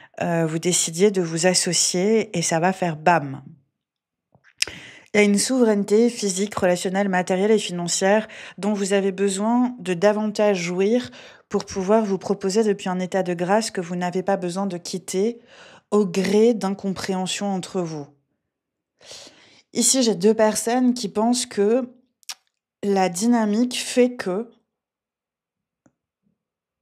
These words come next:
l'autre demande à l'un de sortir de son état de grâce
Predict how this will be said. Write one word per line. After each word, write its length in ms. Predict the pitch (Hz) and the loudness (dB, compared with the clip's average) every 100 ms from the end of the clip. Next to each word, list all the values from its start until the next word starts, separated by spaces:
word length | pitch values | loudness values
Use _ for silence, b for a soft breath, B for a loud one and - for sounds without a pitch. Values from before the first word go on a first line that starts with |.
| _ _ _ _ - | _ _ _ _ -2
l'autre 520 | 226 226 262 247 - | 4 6 4 2 -4
demande 360 | 196 214 208 196 | 0 0 0 0
à 120 | 190 | 0
l'un 260 | 196 233 | 0 0
de 120 | 254 190 | 0 -2
sortir 440 | - 202 - 220 | -4 -4 -4 -6
de 80 | 196 | -6
son 200 | 190 190 | -6 -8
état 260 | 180 180 | -4 -4
de 100 | 170 | -4
grâce 560 | 170 165 170 240 - | -6 -4 -2 0 -2